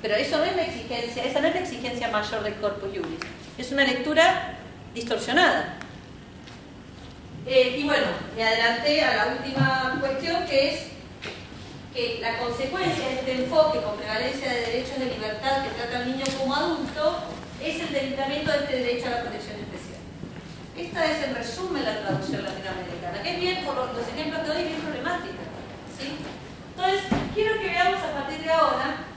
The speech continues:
estos son los tratados del ámbito interamericano que les cuento que son tratados, ¿eh? No es derecho, no son, no es soft law. Son convenciones interamericanas, pero es muy interesante por qué la Corte Interamericana no las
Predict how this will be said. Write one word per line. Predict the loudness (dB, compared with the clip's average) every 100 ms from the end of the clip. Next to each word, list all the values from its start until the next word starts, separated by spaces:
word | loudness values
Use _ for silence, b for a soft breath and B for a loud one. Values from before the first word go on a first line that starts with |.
| -14 -14 -14 -14 -14 -16 -16 -16 -16 -12
estos | -10 -6 -6
son | -2
los | -2 0
tratados | 0 2 4 4
del | 4
ámbito | 2 0 -2 -4
interamericano | -4 -4 -2 -2 -2
que | -4
les | -4
cuento | -2 -2 -2 -4
que | -6 -8 -12 -12 -6
son | -2
tratados, | 0 2 4 4 4 0 0
¿eh? | 2
No | 2
es | 0 0
derecho, | -2 -2 -4 -4 -2 -2 -2 -4
no | -4
son, | -2 -2 -2
no | -2
es | 0
soft | 0 -2 -2
law. | -2 -4 -6 -10 -14 -14 -14 -16 -16 -16 -16 -16 -6
Son | -4
convenciones | 0 0 0 0 2
interamericanas, | 0 0 0 0 0 0
pero | -2 -2
es | -2
muy | -2 0
interesante | -2 -4 -4 -4 -4 -6
por | -6 -8
qué | -6
la | -4 -2
Corte | 0 0 0
Interamericana | -4 -4 -6 -6 -4 -2
no | 0
las | 0 0